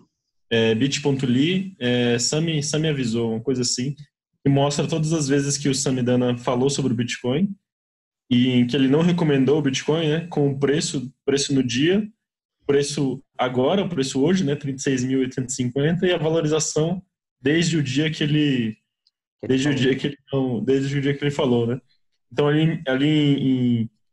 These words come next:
Speaker 1: é, primeiro de fevereiro de dois mil e quatorze, ele falou:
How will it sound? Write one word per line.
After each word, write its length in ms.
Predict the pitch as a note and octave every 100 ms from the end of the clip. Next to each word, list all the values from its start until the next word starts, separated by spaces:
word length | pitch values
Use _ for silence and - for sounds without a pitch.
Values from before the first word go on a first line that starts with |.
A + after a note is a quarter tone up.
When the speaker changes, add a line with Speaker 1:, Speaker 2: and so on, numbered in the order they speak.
| _ _ _ _
Speaker 1:
é, 300 | A#2+ A#2 A#2
primeiro 440 | A2 B2 C3 D3 C#3+
de 200 | C3+ B2+
fevereiro 680 | C3 B2 B2 D3+ F3 D#3 - _
de 120 | B2
dois 160 | B2 A#2+
mil 120 | C3
e 40 |
quatorze, 440 | D3 C#3 D3 F3 E3+
ele 100 | D3+
falou: 440 | E3+ C#3 C3 A#2+